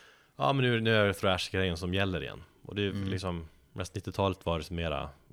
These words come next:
Speaker 1: oförutsägbart på något vis.
Speaker 2: Just det, ja. Mm.
Speaker 1: Eller när man så här kollar på plattorna så blir det förutsägbara att de blev mer, <laughs> mer kommersiella,
Speaker 2: Mm.
Speaker 1: liksom. Eh, fast i det också så finns det ju intressanta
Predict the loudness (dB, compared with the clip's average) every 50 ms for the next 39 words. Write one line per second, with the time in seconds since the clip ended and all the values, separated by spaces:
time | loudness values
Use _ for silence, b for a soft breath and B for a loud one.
0 | -20 _ -16 -14 -14 -10 -8 -8 -8 -8 -6 -6 -6 -4 -2 -2 -2 -4 -6 _
1 | _ _ -16 -16 -16 _ _ _ _ _ _ _ _ _ _ _ _ _ _ -12
2 | -10 -10 -10 -12 -10 -10 -10 -10 -10 -12 -14 -14 -16 _ _ _ _ -14 -12 -10
3 | -10 -10 -12 -16 _ _ _ _ _ _ _ _ _ _ _ _ _ _ _ _
4 | _ _ _ -8 -8 -6 -4 -2 -2 -2 -2 -2 -6 -8 -8 -4 -4 -2 -2 -2
5 | -2 -4 -6 -6 -6 -4 -4 -4 -4 -4 -4 -4 -4 -4 -4 -4 0 2 2 2
6 | 2 0 -2 -4 -2 0 0 0 0 0 0 -4 -4 -6 -8 -10 -10 -10 -8 -8
7 | -8 -8 -8 -8 -6 -6 -6 -6 -6 -8 -6 -4 -4 -6 -4 -8 -12 -14 -14 -12
8 | -10 -10 -10 -10 -8 -6 -6 -6 -6 -8 -14 _ _ -20 -18 -16 -18 -20 -20 _
9 | b b b b b b b b b b b b b b b b b b b b
10 | b b b -10 -6 -6 -4 -6 -4 -4 -4 -2 0 0 2 4 4 2 0 -2
11 | -4 -8 -8 -8 -6 -8 -8 -8 -8 -8 -6 -6 -6 -6 -8 -8 -8 -10 -10 -10
12 | -10 -12 -10 -12 -14